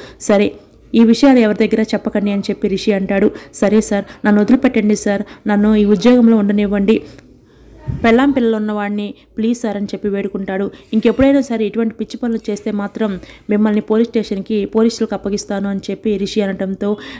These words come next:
"నిజమే సార్, నేను ఇంకెప్పుడు కూడా ఇటువంటి పిచ్చి పని చేయను, నన్ను మన్నించండి" అని చెప్పి ఇక రిషికి దండం పెట్టేసి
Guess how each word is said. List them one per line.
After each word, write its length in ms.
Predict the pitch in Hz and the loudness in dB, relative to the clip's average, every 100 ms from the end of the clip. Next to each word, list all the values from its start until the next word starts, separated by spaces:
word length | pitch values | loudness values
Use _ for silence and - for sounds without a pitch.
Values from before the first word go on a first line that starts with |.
| - | 0
"నిజమే 300 | 208 233 247 | 2 4 4
సార్, 220 | 233 202 | 2 -2
నేను 160 | 202 202 | -2 -2
ఇంకెప్పుడు 380 | 202 214 233 233 | -2 -2 2 0
కూడా 180 | 208 | 0
ఇటువంటి 240 | 202 202 - | -2 -4 -6
పిచ్చి 200 | 214 - | -8 -6
పని 160 | 208 | -6
చేయను, 220 | - 196 202 | -4 -4 -2
నన్ను 160 | 202 | -2
మన్నించండి" 480 | 196 202 220 208 196 | -2 -2 -2 -2 -4
అని 140 | 196 - | -4 -6
చెప్పి 300 | 190 202 196 202 - - - | -4 -2 -2 -2 -10 -12 -2
ఇక 80 | 202 | 0
రిషికి 440 | 202 254 240 214 | 2 2 2 2
దండం 280 | 190 196 214 | 0 0 -2
పెట్టేసి 500 | 196 202 202 - | -4 -4 -4 -2